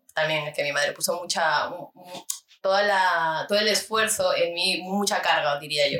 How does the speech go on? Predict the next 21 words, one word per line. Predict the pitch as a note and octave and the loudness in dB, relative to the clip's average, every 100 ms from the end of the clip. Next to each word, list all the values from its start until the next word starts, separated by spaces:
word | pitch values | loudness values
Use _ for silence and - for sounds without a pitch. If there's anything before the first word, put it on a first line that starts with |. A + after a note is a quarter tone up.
| D3+ | -4
que | D3 D3 | -8 -8
fue | - | -6
como | D#3+ D3 | -2 -2
de, | - - | 0 0
o | D#3+ | -2
ingresas | D#3+ E3 G3+ C4 D#4 E4+ - | -2 -2 2 2 2 0 0
o | A3 | 0
nos, | F3+ G3 - F#3+ | 0 -2 -6 -2
nos | E3+ | 0
volvemos | E3 D3+ E3+ D#3+ | 0 0 0 -2
a | - | -2
Perú. | - - - - - - - _ _ - | -4 -2 -4 -6 -6 -6 -6 _ _ -2
Y | E3 | 2
yo | |
la | E3 | 4
había | E3+ | 2
pasado | E3+ E3 E3 | 2 2 2
bastante | D#3 D3+ C#3+ | 0 -2 -4
mal, | C#3+ D3 | -2 -2
entonces | C#3+ - - | -2 -6 -8
digo, | - - | -8 -8